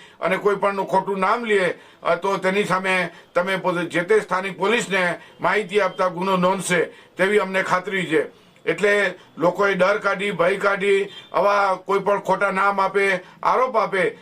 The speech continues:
તેઓને સબક શીખડાવવો જોઈએ, જેથી કરીને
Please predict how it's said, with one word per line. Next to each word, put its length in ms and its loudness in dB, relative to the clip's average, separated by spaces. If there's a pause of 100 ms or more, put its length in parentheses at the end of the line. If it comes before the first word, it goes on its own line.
(140)
તેઓને 300 2
સબક 340 0
શીખડાવવો 560 0
જોઈએ, 360 0 (260)
જેથી 200 0
કરીને 560 2